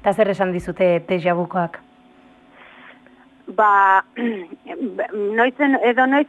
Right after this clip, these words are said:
Speaker 2: eh, gelditzen ginen guk bilera asko egin ditugu, baina
Speaker 1: Mhm.
Speaker 2: bai, eh, premisatako bat zan, nahi esan zitanen, eh,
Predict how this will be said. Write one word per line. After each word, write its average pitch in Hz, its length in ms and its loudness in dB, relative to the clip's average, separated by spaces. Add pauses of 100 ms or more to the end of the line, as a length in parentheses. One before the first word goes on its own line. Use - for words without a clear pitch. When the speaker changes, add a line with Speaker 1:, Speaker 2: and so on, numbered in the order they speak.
Speaker 2:
eh, 196 240 0
gelditzen 202 400 0
ginen 190 280 0
guk 208 200 -2
bilera 220 460 2
asko - 180 -6
egin 214 140 -4
ditugu, 247 260 0
baina 185 300 -2
Speaker 1:
Mhm. 180 40 -6
Speaker 2:
bai, 220 360 0 (480)
eh, 202 560 2
premisatako 226 720 0
bat 220 260 2
zan, 247 200 0
nahi 214 180 -2
esan 202 260 -6
zitanen, 214 520 -2 (720)
eh, 165 520 2